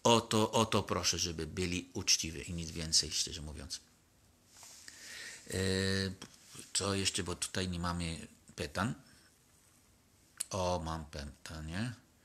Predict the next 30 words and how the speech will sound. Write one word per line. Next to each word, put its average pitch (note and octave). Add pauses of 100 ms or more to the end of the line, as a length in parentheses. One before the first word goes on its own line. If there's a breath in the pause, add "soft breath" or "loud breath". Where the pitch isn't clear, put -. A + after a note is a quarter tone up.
(400 loud breath)
Skorzystam -
z F2
okazji G#2+ (200)
i G#2
zapytam G2
o F2+
godziny G#2+
modlitw A#2
w -
islamie, E2 (100)
bo F2+
właśnie G2+
w -
Tunezji F#2
muazzyn F#2+
zakończył G2
wezwanie. E2 (560 loud breath)
Ile B2
tych E2
wezwań G2+
jest E2+
w -
ciągu F#2+
dnia? G2 (560 loud breath)
Jakiego F#2+
rodzaju F#2
są F2+
te F2+
modlitwy? E2+ (760 loud breath)
E, G2